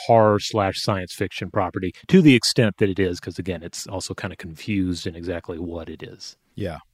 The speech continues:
Speaker 1: It's also worth pointing out that there are additional names that are mentioned as having, uh, some sort of hand in directing this picture,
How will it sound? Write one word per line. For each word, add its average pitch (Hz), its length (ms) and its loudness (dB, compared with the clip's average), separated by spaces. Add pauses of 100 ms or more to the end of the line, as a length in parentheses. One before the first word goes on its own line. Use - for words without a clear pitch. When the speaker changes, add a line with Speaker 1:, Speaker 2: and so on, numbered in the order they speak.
(300)
Speaker 1:
It's 117 140 0
also 135 280 6
worth 127 200 6
pointing 120 340 2
out 113 200 2
that 104 220 2
there 123 200 6
are 120 140 6
additional 131 500 4
names 117 480 4
that 107 160 4
are 101 440 2 (200)
mentioned 104 540 0
as 90 140 -6
having, 98 580 -2
uh, 101 240 -6
some 113 240 -2
sort 107 240 0
of 101 220 0 (260)
hand 117 540 2
in 104 120 0
directing 95 540 -2
this 92 180 -6
picture, - 640 -6